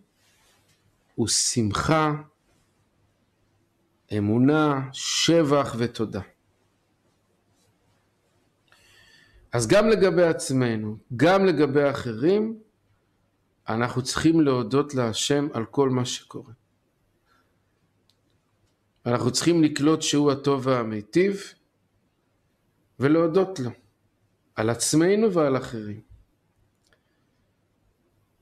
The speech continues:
קצת זמן מהיום שלנו, אנחנו צריכים ללכת בקו שמאל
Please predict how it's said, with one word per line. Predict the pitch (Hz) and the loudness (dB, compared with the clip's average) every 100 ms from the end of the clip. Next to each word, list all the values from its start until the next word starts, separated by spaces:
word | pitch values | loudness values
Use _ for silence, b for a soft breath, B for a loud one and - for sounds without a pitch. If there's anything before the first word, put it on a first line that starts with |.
| _ | _
קצת | - - - 214 208 214 | -14 -4 0 2 2 -2
זמן | - 113 113 143 147 | -6 -2 2 2 2
מהיום | 131 127 117 117 120 | 2 0 0 -2 -4
שלנו, | - 139 123 127 135 196 - _ _ _ _ _ _ _ _ _ _ _ _ - | -4 -2 0 0 -2 -6 -12 _ _ _ _ _ _ _ _ _ _ _ _ -8
אנחנו | 117 117 117 | -4 -2 -4
צריכים | - - 147 143 | -4 0 2 2
ללכת | 131 127 143 | 2 0 -2
בקו | 120 120 - 120 113 | -4 -8 -4 -4 -2
שמאל | - 113 113 143 | -6 -2 -2 -2